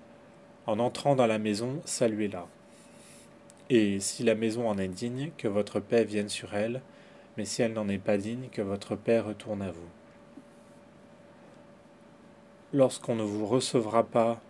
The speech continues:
et qu'on n'écoutera pas vos paroles, sortez de cette maison ou de cette ville et secouez la poussière de vos pieds.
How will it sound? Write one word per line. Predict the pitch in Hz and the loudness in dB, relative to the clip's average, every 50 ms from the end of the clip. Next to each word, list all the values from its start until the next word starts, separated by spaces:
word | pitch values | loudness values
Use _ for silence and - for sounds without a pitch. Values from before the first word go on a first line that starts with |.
| - - - - - - - - - - - - - - | -20 -20 -20 -20 -20 -20 -20 -20 -20 -20 -20 -20 -6 0
et | 151 131 120 | 0 0 0
qu'on | - - - 127 117 110 110 110 110 110 120 - - - - - - | 0 -6 -8 -6 -4 -4 -4 -6 -6 -8 -10 -10 -12 -18 -20 -12 -6
n'écoutera | 135 117 117 123 123 - - - - - - 120 113 | -4 0 0 0 0 -2 -8 -12 -8 0 0 0 0
pas | - - 120 113 | 2 2 2 2
vos | - 123 104 | 2 -2 -8
paroles, | - - 101 95 107 120 131 139 151 175 175 | -4 -4 -2 0 2 2 2 2 0 -2 -4
sortez | - - - 127 - - - 131 | -8 -6 -6 -6 -6 0 0 2
de | 120 110 | 2 2
cette | 104 - - - - 113 | -6 -4 -6 -6 -4 -4
maison | 107 104 98 117 117 113 | -6 -6 -4 -6 -8 -8
ou | 107 | -6
de | 95 98 | -6 -6
cette | 92 - 107 98 98 | -4 -4 -4 -4 -2
ville | 98 104 117 127 131 135 - - - - - - - | -2 -4 -2 -4 -4 -8 -10 -18 -20 -20 -18 -10 -8
et | 117 | -6
secouez | - - 127 113 - - 131 123 | -4 -2 -2 -2 -2 0 0 2
la | 117 104 | 2 0
poussière | - - - - - - 117 107 | -4 -6 -10 -10 -6 -4 -4 -4
de | 104 | -4
vos | 101 95 95 | -6 -8 -8
pieds. | 95 - - - 95 90 | -10 -12 -12 -12 -12 -12